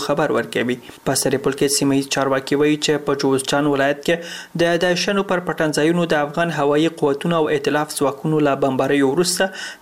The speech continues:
د سرپل د سید ولسوالۍ په مختلفو سیمو کې د کورنیو او بهرنیو داعشانو کورنۍ ځای پر ځای شوي دي. د سرپل د والي ویان ذبیح الله امانی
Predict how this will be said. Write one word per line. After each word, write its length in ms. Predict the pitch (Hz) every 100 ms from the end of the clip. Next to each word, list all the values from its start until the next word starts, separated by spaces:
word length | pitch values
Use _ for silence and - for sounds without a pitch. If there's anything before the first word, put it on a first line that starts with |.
| 185
د 100 | 180
سرپل 420 | 190 185 208 202
د 100 | 196 196
سید 280 | 190 185
ولسوالۍ 420 | 180 180 165 170 170
په 100 | 160 151
مختلفو 440 | - 139 143 139
سیمو 260 | - 190 180
کې 260 | 190 175 165
د 260 | 151 143 139
کورنیو 480 | 143 143 156 202 190 190 - - - 156
او 40 | 156 151
بهرنیو 480 | 139 156 185 196 175
داعشانو 480 | 143 - 156 156 151 151
کورنۍ 320 | 135 139 165 170 - -
ځای 100 | 135 131
پر 120 | 127
ځای 140 | 131 -
شوي 300 | 147 139 127
دي. 80 | 127 127 - - -
د 160 | 147 139
سرپل 420 | 139 139 147 143 143
د 100 | 139
والي 240 | 135 147 143
ویان 340 | 147 147 147
ذبیح 260 | 143 139 139
الله 180 | 147 139
امانی 260 | 135 165